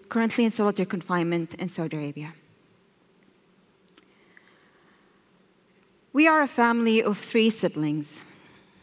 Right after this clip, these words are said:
two sisters and one brother. We grew up between the United States and Saudi Arabia. We went schools, to schools in both countries, so we had an international upbringing.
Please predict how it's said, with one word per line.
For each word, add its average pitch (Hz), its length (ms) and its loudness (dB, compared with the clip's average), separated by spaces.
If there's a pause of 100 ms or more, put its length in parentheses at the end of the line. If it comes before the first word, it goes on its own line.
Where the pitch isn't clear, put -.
(720)
two 294 200 4
sisters 220 760 2
and 202 200 2
one 185 160 2
brother. 147 340 -4 (1200)
We 285 140 4
grew 302 160 4
up 320 160 2
between 277 340 2
the 254 60 4
United 220 340 4
States 233 420 2
and 202 140 0
Saudi 175 220 0
Arabia. 160 420 0 (680)
We 226 100 4
went 220 180 4
schools, 233 600 0 (160)
to 240 100 2
schools 226 340 0
in 202 80 2
both 190 280 0
countries, 175 580 -2 (380)
so 269 180 4
we 269 160 6
had 254 220 6
an 247 80 2
international 220 580 4
upbringing. 156 580 0